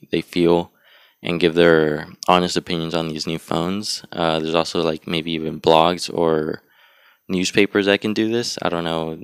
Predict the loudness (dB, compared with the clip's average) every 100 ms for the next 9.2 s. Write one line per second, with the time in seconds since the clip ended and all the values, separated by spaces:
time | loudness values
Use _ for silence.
0 | -12 -12 -8 -8 -4 -4 -4 -6 -8 -8
1 | -10 -4 -4 -4 -6 -4 -4 -6 -10 -16
2 | _ _ _ _ _ _ _ -8 -2 0
3 | 0 -4 2 4 4 2 0 0 0 0
4 | 0 -2 2 6 6 6 2 _ -6 -4
5 | -4 -2 0 0 0 -2 -4 -6 -6 -4
6 | -2 -4 -6 -2 0 0 -2 -2 -4 -4
7 | -4 -6 -4 -2 -2 -4 -2 0 -2 -2
8 | -6 -6 -10 -16 -12 -2 0 0 -2 0
9 | 0 -2